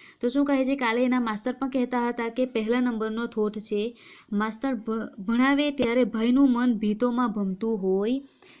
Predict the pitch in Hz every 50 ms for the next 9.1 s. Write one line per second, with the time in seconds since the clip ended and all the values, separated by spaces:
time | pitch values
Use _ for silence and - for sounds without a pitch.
0 | _ - - 247 233 185 185 190 - _ - - - _ - 226 226 240 247 254
1 | 262 269 269 254 247 254 233 226 233 269 277 269 269 254 254 247 254 - - 269
2 | 254 226 214 220 254 277 269 247 247 233 233 254 247 233 240 247 240 202 226 214
3 | 208 208 220 226 233 226 214 220 233 233 226 - - 214 214 - - 269 269 269
4 | 262 285 285 277 247 214 202 190 185 - 208 208 220 220 254 254 - - - _
5 | _ - 247 254 254 220 202 202 196 214 233 - _ _ _ _ - 214 - 254
6 | 233 226 190 180 214 226 240 254 262 262 262 269 262 247 220 208 - 220 214 214
7 | 220 226 - - 208 208 - 233 233 240 226 214 208 226 247 254 247 - 214 247
8 | 226 208 247 220 202 190 214 214 220 220 247 247 - - - - 208 208 226 220
9 | 214 202